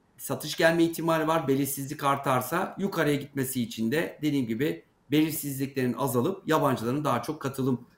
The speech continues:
e, sağlaması lazım. Belirli bir bant sanki devam edecek gibi gözüküyor. Son olarak şunu söyleyeyim. Bu biraz önce konuştuğumuz konu tabii ki borsayı da etkilediği için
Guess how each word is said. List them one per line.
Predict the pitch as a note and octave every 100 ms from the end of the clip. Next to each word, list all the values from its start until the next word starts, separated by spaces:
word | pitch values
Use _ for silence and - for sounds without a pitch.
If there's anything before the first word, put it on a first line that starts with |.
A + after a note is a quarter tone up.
| _
e, | - A2+
sağlaması | G#2+ C#3 C3 A2+ G#2+ -
lazım. | G#2 G2 A#2+ F#3+ - _ -
Belirli | F3+ F3+ D#3+
bir | D3 B2
bant | B2+ B2
sanki | - B2 A#2 E3+ - _ _
devam | D3+ D3+ D#3 D3+
edecek | C#3+ D3+ -
gibi | C#3
gözüküyor. | B2 A#2 - - E2 -
Son | - G3
olarak | F#3 F3
şunu | - C#3 B2
söyleyeyim. | A#2+ G#2+ D#3 - _ _ _ _ _
Bu | C#3+ D#3+
biraz | F3+ E3+
önce | D#3+ D3 C#3
konuştuğumuz | D#3 D3+ - C#3+ C#3
konu | - D#3 C3 - -
tabii | C3 B2
ki | B2+ A#2
borsayı | B2 A#2+ C3
da | A#2
etkilediği | A#2 A#2 C3 C3+ F#3+
için | C#3+ G#2